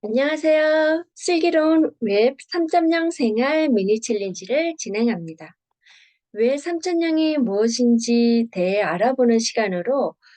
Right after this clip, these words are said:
오 일 동안 진행하는 챌린지입니다. 웹 삼 점 영 넥스트 이코노미 김미경 강사님 외 여덟 분의 강의 내용을 참조했고요. 웹 삼 점 영에 속하는 앱에 대해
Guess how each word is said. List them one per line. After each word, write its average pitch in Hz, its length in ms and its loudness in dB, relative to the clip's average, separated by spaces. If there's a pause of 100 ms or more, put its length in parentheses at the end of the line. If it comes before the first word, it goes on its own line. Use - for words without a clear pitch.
(200)
오 202 200 -2
일 320 240 -4
동안 208 680 -2 (100)
진행하는 208 880 -4
챌린지입니다. 220 920 -4 (600)
웹 285 300 0
삼 339 240 -6
점 320 360 0
영 339 380 -2
넥스트 254 600 -2
이코노미 226 720 0
김미경 196 520 -4
강사님 190 640 -6
외 165 300 -2
여덟 226 340 -2
분의 226 440 -2
강의 185 280 -14
내용을 180 340 -8
참조했고요. 254 840 -6 (640)
웹 233 380 0
삼 370 260 -8
점 311 300 -2
영에 311 500 0
속하는 196 600 -6 (420)
앱에 302 500 -2
대해 202 1400 -2